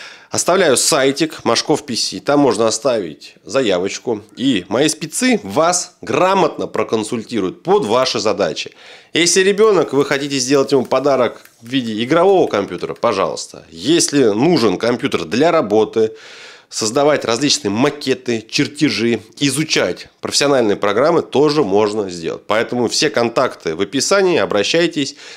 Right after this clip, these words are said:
сделаем всё на высшем уровне. И ещё, все те, кто интересуется покупкой или продажей недвижимости в Москве и Московской области, и вам нужны услуги специалистов, точно так же обращайтесь, выделю вам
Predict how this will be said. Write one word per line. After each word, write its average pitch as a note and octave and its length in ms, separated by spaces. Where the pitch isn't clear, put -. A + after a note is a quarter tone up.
сделаем B2 380
всё C#3 220
на A#2+ 180
высшем A2 600
уровне. G#2+ 440
И F3+ 60
ещё, G#3 640
все - 160
те, E3+ 220
кто D3 140
интересуется C3+ 560
покупкой C#3 600
или D3 320
продажей A#2+ 520
недвижимости G2 760
в E2+ 60
Москве A2+ 520
и E2 120
Московской G#2+ 560
области, D#3 300
и A2+ 60
вам A#2 240
нужны A2+ 260
услуги G2 640
специалистов, D3 920
точно A2+ 320
так D#3+ 280
же A2 100
обращайтесь, G#2+ 720
выделю C3+ 360
вам B2+ 300